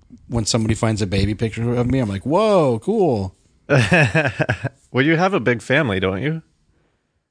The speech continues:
Speaker 1: Uh, in every direction, yeah, I guess.
Speaker 2: Right. So there's probably a bunch of photos of you out there. Um, what else? You got anything?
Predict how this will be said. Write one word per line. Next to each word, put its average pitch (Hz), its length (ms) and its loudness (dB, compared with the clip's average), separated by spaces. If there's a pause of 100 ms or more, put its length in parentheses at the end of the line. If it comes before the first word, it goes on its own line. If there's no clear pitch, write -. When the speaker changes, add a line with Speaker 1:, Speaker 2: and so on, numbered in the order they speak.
(240)
Speaker 1:
Uh, 127 340 2
in 156 160 2
every 151 220 2
direction, 107 640 -2
yeah, 95 260 -4
I 98 60 -6
guess. 92 400 -8
Speaker 2:
Right. 92 420 0
So - 200 -4
there's 123 200 0
probably 95 300 0
a 90 40 2
bunch 92 260 -2
of - 40 -20
photos - 300 -6
of 85 120 -4
you 87 180 -2 (260)
out 95 180 -2
there. 95 280 -2 (2750)
Um, 135 640 2
what 127 180 0
else? 127 240 2
You 135 60 0
got 123 160 2
anything? 170 400 0